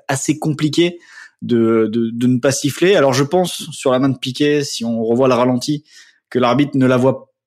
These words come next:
pas forcément, parce que je crois qu'il y a Piqué qui est bien entre l'arbitre et le, et la main, quoi.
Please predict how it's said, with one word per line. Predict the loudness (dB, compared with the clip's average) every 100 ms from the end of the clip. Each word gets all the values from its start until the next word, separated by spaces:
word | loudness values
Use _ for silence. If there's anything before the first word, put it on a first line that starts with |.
| -2
pas | 0
forcément, | 0 -2 -4 -2 -2 0 0 -2
parce | -4
que | -4
je |
crois | -2
qu'il | -2 -2
y |
a |
Piqué | -2 -2 -2 0
qui | 0
est |
bien | 0 0 0
entre | 0 -2 0 2
l'arbitre | 4 4 2 -2 -2
et |
le, | -2 -2 -4 -6 -12 -18 _
et | -2
la | 2
main, | 2 0
quoi. | 0 -4